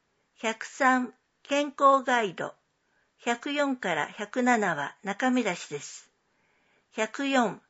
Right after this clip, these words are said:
健康ガイド一覧表。百五、健康づくり料理講習会、託児付き。百六、五月三十一日は世界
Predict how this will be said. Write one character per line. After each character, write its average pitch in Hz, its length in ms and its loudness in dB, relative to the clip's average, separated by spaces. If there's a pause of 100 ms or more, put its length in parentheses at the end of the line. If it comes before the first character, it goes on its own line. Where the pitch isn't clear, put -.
(380)
健 277 280 0
康 285 220 4
ガ 269 180 2
イ 226 100 0
ド 175 140 0
一 226 280 -2
覧 214 380 2
表。 180 360 0 (720)
百 226 380 -4
五、 233 260 2 (500)
健 294 240 0
康 277 380 4
づ 269 100 -6
く 208 180 0
り 170 160 -4
料 262 280 6
理 262 140 -8
講 262 300 2
習 254 320 0
会、 147 340 -6 (460)
託 220 320 -4
児 240 140 -2
付 - 280 -12
き。 185 240 -6 (800)
百 233 340 -2
六、 254 480 2 (680)
五 285 140 0
月 269 260 2
三 269 360 2
十 202 180 2
一 190 280 -2
日 240 340 0
は 147 200 0 (240)
世 - 280 -4
界 196 400 0